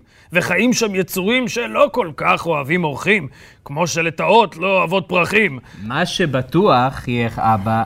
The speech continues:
Speaker 2: "משעמם לא יהיה שם." הסירה הקטנה שנשאה את יותם ואביו מספינת השודדים אל האי עגנה בחוף שהזכיר ליותם תוכנית הישרדות שראה בטלוויזיה.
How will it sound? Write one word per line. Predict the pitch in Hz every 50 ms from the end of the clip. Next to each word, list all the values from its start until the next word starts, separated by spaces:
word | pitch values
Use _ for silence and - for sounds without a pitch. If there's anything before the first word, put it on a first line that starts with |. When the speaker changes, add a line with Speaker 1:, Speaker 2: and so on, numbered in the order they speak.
| - -
Speaker 2:
"משעמם | 120 123 113 - 143 127 127 127 127 139 160 180 202 226 254 277 269 254 - - - -
לא | 110 120 117 107
יהיה | 101 95 87 85
שם." | - - - 76 - - - - - - - -
הסירה | 104 - - 131 120 139
הקטנה | 143 143 - 139 120 127 139 135 139
שנשאה | 139 - 123 117 113 117 113 95 113 110 - - - - 127 131 127
את | 120 -
יותם | 117 110 107 - 131 131 123
ואביו | 117 113 107 110 104 131 139 117 107
מספינת | 110 107 - - - 113 113 131 131 -
השודדים | 117 - 113 107 107 104 110 131 131 123
אל | 110 107
האי | 107 - 143 151 160
עגנה | - 113 104 113 113 120 147 170 175
בחוף | 143 120 120 - - - 151 165 185 - - - - - - - - -
שהזכיר | - - - 139 127 127 123 120 123 123 - - 254 254
ליותם | 247 202 151 135 139 - 185 208 214 -
תוכנית | - 156 127 - - 175 226 226
הישרדות | - 185 - - 147 135 131 131 156 -
שראה | - - 131 123 123 135 147
בטלוויזיה. | 151 147 - 135 117 113 110 120 139 135 113 101 92